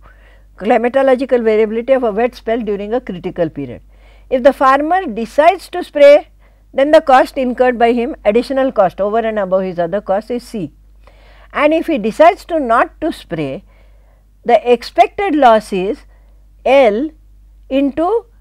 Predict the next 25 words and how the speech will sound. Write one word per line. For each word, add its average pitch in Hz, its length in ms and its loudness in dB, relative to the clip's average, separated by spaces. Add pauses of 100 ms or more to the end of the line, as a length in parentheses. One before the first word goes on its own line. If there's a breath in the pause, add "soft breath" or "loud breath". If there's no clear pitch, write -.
(240)
this, 285 380 -6
uh, 254 320 4
P 302 240 -4
W, 269 340 2
because 294 280 2
P 302 220 -6
W 320 320 4
is 330 80 -4
the 330 100 6
probability 269 580 2
of 294 140 6
the 277 80 2
adverse 254 440 4
event 254 360 -4
occurring. 214 420 0 (400 soft breath)
So, - 220 2
expected 311 640 0
loss 302 280 4
will 277 140 -2
be 285 140 -4
the 302 120 6
product 240 480 2
of 294 160 0
the 254 100 4
loss 220 600 2